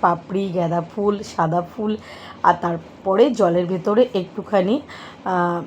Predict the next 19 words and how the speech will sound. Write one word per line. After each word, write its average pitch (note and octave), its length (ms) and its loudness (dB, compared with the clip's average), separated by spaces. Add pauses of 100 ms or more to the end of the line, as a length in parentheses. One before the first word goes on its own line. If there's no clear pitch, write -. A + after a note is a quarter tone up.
(280)
যেটা F#3 240 2
চন্দনের F#3 560 2
গুঁড়ো, F3+ 440 0
একটু F3+ 240 -8
গোলাপ F3+ 380 4 (140)
জল, F#3 340 4 (400)
সব F#3+ 120 2 (120)
কিছু G3+ 220 -4
দিয়ে G3+ 200 0
ভালো F3+ 320 2
করে F#3 260 0
দেখো G#3 260 0
জলটাকে F#3 560 0
রেডি E3+ 320 0
করে F#3 200 6
নিয়েছে। F3 440 0 (400)
আর F#3+ 120 4
গোপু F3+ 280 -2
সোনার C#4+ 320 0